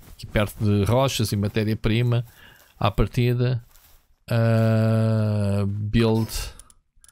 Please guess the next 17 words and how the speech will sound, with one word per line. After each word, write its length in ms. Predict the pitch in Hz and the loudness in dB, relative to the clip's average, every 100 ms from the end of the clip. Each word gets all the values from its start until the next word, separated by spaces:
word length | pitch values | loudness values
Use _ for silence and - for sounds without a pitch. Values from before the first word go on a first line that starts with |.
| _ _ _ _ _ _ _ | _ _ _ _ _ _ _
Technology. 1200 | 117 - 127 131 131 127 120 123 127 123 127 135 117 _ _ _ _ _ _ _ _ - | -6 -4 0 0 0 0 0 0 2 2 2 0 -2 _ _ _ _ _ _ _ _ -12
Build 520 | 107 110 110 104 98 - - - | -2 2 2 2 -2 -12 -18 -4
é 140 | 120 | -2
isto. 420 | 139 - - 165 175 _ _ _ _ _ _ _ - | 0 -4 -4 -4 -4 _ _ _ _ _ _ _ -6
O 40 | |
que 80 | 123 | -2
a 40 | |
gente 160 | 113 117 | 0 0
constrói 360 | 123 - 120 90 | -2 0 0 -2
isto? 240 | - - | -4 -10
É 120 | 104 90 | -6 -4
carregar 280 | 92 95 | -2 -2
no 80 | 98 | -2
B. 280 | 107 127 139 - - - _ _ _ _ _ _ _ _ - - _ _ _ - _ _ | -2 -2 -2 -6 -14 -20 _ _ _ _ _ _ _ _ -20 -20 _ _ _ -20 _ _
Carregar 260 | - 101 104 | -4 -2 0
no 120 | 104 | 0
B 260 | 110 110 | -2 -2